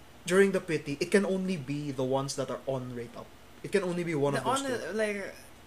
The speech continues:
Speaker 2: y-, well, if you reach pity, yes, that's what it will be like.
Speaker 1: Okay, it
Speaker 2: Like,
Speaker 1: can,
Speaker 2: it,
Speaker 1: like, for example,
Speaker 2: because
Speaker 1: like
Speaker 2: the pity is built towards a, the f-, the
Speaker 1: That
Speaker 2: rate
Speaker 1: banner.
Speaker 2: up five star,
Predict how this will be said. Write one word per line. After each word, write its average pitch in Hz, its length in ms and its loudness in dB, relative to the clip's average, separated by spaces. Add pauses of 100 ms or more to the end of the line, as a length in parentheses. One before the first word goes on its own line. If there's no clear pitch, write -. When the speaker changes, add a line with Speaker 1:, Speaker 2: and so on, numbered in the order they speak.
Speaker 2:
y-, 160 240 -8
well, 196 160 2
if 190 240 -4
you 190 80 -2
reach 156 420 -4
pity, 120 300 -6
yes, 117 400 -4
that's 120 240 -6
what 117 160 -12
it 113 60 -12 (100)
will 113 160 -10
be 113 100 -6
like. 139 160 0
Speaker 1:
Okay, 117 220 -4
it 151 160 -4
Speaker 2:
Like, 151 80 2
Speaker 1:
can, 180 80 -2
Speaker 2:
it, 180 80 2
Speaker 1:
like, 170 160 6
for 185 80 2
example, 147 400 0
Speaker 2:
because 214 240 4
Speaker 1:
like 214 80 2
Speaker 2:
the 208 60 -10 (100)
pity 220 240 -2
is 175 80 -2
built 156 400 -2
towards 139 640 0 (100)
a, 139 300 4
the 135 160 -2
f-, - 80 -12
the 139 80 -8 (160)
Speaker 1:
That 131 80 0
Speaker 2:
rate 147 80 4 (160)
Speaker 1:
banner. 147 80 2
Speaker 2:
up - 160 0
five 123 320 0
star, 110 400 -4